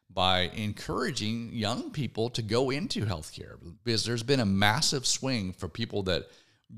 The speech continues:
would have gone in healthcare because the pay has gotten so low, what, going into different careers and the stress and the reward and so forth. And of course, the last three years has not helped at all. Anyway,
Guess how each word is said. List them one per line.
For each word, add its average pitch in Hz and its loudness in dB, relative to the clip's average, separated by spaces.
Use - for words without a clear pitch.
would 120 6
have 160 0
gone 95 4
in 87 -2
healthcare 87 0
because 90 -2
the 85 -2
pay 123 -2
has 95 -2
gotten 78 -4
so 82 2
low, 69 -4
what, 104 -2
going 107 2
into 95 -2
different 80 -4
careers - -10
and 104 -2
the 101 0
stress 101 4
and 92 -2
the 90 -2
reward 85 -2
and 78 -8
so 82 -2
forth. 82 -4
And 80 -8
of 80 -10
course, - -4
the 92 -2
last 104 4
three 110 0
years 80 0
has 82 0
not 73 -4
helped 71 -6
at 71 -6
all. 64 -12
Anyway, 113 -2